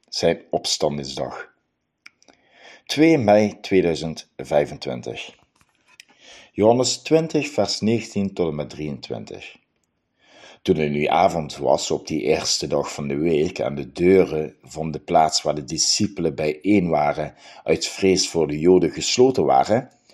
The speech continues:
kwam Jezus en hij stond in hun midden en zei tegen hen: "Vrede zij u."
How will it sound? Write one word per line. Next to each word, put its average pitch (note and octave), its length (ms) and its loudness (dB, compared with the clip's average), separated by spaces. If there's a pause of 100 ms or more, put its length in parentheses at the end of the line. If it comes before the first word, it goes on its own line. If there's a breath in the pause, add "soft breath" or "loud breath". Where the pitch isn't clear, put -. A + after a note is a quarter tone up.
(240 soft breath)
kwam E3+ 400 4
Jezus A#2 720 4
en D#2+ 140 -2
hij D#2 100 -4
stond C#3 420 0
in A#2+ 160 2
hun A2+ 140 6
midden F2+ 500 4
en C#2 180 -6
zei E2+ 260 2
tegen D#2+ 300 -2
hen: D#2+ 300 -4
"Vrede F#2+ 960 2
zij D2 460 -2
u." C2 260 -12